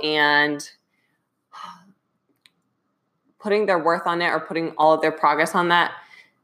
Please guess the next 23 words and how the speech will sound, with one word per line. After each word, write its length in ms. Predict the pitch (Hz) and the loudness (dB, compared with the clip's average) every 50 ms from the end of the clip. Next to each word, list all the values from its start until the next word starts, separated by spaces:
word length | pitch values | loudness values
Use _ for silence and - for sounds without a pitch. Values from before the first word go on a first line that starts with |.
| - | -6
To 100 | - 214 | -2 0
be 160 | 196 226 262 233 | 2 2 4 4
honest, 580 | 180 160 165 190 220 294 311 311 - - - - - _ - - | 4 4 4 2 2 0 -2 -4 -8 -12 -14 -16 -18 _ -2 0
um, 560 | 185 185 180 175 175 170 165 165 165 160 - - _ - | 2 4 4 4 4 4 2 0 -2 -6 -10 -16 _ -4
your 180 | 180 190 196 202 | 0 0 0 2
weight 220 | 190 190 185 - | 2 2 0 0
on 100 | - 196 | 0 -2
the 80 | 196 196 | -4 -4
scale 240 | - - 185 165 | -4 -2 -2 -2
is 80 | 170 175 | -2 -2
pretty 320 | - - 196 170 170 160 | -4 -6 -4 -4 -2 -2
irrelevant. 640 | - 160 151 151 147 147 156 160 175 180 185 185 - - _ - | 0 0 0 2 2 2 2 2 0 -2 -4 -4 -8 -12 _ -8
You 200 | 180 180 170 180 | -6 -6 -6 -6
can 240 | - 208 175 170 | -6 -6 -6 -4
get 240 | 165 185 185 - - | 0 2 2 2 2
a 60 | 196 | 0
scale 480 | 202 - - - - 170 165 170 175 175 | -6 -8 -8 -4 0 2 2 4 4 4
that 180 | 180 175 - - | 2 2 2 2
will 140 | 160 160 | 0 0
test 340 | 160 - - 165 165 - - | -2 -2 -4 -6 -6 -4 -4
your 120 | 165 156 151 | -6 -4 0
body 340 | 156 147 147 156 160 175 | 2 2 2 2 0 -2
fat, 340 | 190 - 214 208 233 254 - | -2 0 2 4 4 4 2